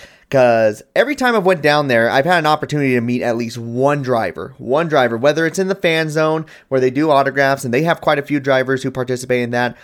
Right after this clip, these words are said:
But if you're able to get the Neon Garage Pass, which is kind of the first one to be able to do that, uh, that racetrack in particular, you're able to not only see the cars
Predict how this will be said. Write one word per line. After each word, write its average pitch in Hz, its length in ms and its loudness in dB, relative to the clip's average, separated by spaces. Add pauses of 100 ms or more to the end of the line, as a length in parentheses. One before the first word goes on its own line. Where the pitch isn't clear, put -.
(240)
But 131 100 2
if 131 120 0
you're 208 120 2
able 214 260 0
to 180 60 -4
get 170 200 -2
the 143 80 0
Neon 147 440 -2
Garage 123 400 0
Pass, 143 360 -4
which 131 160 -2
is 120 120 -8
kind 233 220 -6
of 240 100 -2
the 123 80 -2
first - 540 -4
one 143 240 -4
to 127 100 -4
be 123 220 0
able 117 180 0
to 113 80 -4
do 139 340 0
that, 113 360 -2 (460)
uh, 117 240 2
that 120 280 4
racetrack 135 460 0
in 117 100 -6
particular, 120 680 -2 (720)
you're 175 240 4
able 208 280 2
to 143 80 2
not 143 220 2
only 233 180 0
see 208 180 -4
the 175 80 0
cars 139 680 2